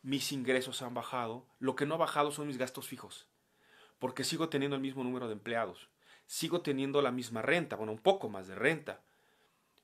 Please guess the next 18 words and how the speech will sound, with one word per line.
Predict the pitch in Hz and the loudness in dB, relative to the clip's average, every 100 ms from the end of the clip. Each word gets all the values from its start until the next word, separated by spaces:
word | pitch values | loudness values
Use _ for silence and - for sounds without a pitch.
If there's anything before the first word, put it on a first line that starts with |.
| - | -10
eh, | 110 107 | -6 -4
sigo | - 139 156 | -2 -2 6
pagando | 147 131 139 135 | 6 6 2 -2
combustible, | 120 - - 190 147 107 | -8 -8 -4 -4 -4 -6
sigo | 123 123 117 | -4 -4 -4
pagando | 107 107 104 | -6 -6 -4
luz, | 113 175 180 | 4 6 6
sigo | 143 123 - | 2 -4 -2
pagando | 110 113 107 | 0 0 -2
seguro | 117 110 104 | -6 -6 -6
social, | 101 - 160 170 | -6 2 6 6
sigo | - 127 - | 4 -2 0
pagando | 117 113 110 | 0 -2 -6
impuestos, | 107 - 185 190 - - 120 | -8 2 2 2 -2 -12 -10
eso | 165 | -4
no | 175 | 0
ha | 170 | 0
bajado. | 131 196 240 110 | 2 6 6 4